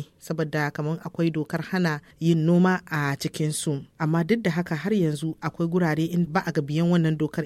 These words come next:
inda har yanzu kuma ana nan ana noma a cikinsu. Wannan na ɗaya daga cikin abubuwan da ke sa wani lokaci ake fuskantar matsaloli da dama daga ɓangaren manoma kuma har ma daga ɓangaren makiyayan. A saboda wannan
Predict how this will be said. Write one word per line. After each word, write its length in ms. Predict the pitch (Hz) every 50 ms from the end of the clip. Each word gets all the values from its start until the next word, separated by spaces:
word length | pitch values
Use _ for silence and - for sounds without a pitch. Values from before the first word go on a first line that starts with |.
| - 165
inda 160 | 170 165 156
har 160 | - - 233
yanzu 240 | 240 196 165 156 160
kuma 180 | - - 165 -
ana 200 | 175 165 160 147
nan 140 | 151 156 147 165
ana 340 | 165 165 151 147 143 143 143
noma 340 | 151 165 165 165 170 170 170 165 156
a 240 | 147 143 139 139
cikinsu. 720 | - - 165 - - 160 151 151 - - - 151 143 139 135 -
Wannan 380 | 180 254 277 226 196 180 175 175 -
na 160 | 165 165 160
ɗaya 140 | 165 180 196
daga 180 | 180 165 151 151
cikin 260 | - - - - 160 -
abubuwan 360 | 175 165 180 175 165 180 165
da 80 | 151 151
ke 140 | - 156 143
sa 160 | - - 165
wani 120 | 156 156
lokaci 340 | 165 160 - 160 - - 175 -
ake 180 | 170 - - 151
fuskantar 520 | - - 143 - - 170 160 - - 156
matsaloli 540 | 156 156 165 - - 170 175 170 170 175 180
da 100 | 175 160
dama 400 | 151 151 147 147 147 143 143 135 - -
daga 180 | 156 151 151
ɓangaren 400 | 139 147 160 170 170 180 175 165
manoma 460 | 151 160 165 165 160 151 151 165 180 175
kuma 200 | - 185 175 170
har 240 | 156 175 170 165
ma 180 | 165 170 170 165
daga 160 | 147 143 147 -
ɓangaren 380 | - 156 151 143 156 151 143 143
makiyayan. 600 | 147 151 - - 151 143 143 143 147 143 135 - _ -
A 100 | 185 180
saboda 360 | 180 - 302 294 214 180 160
wannan 420 | 165 175 160 156 151 151 151 151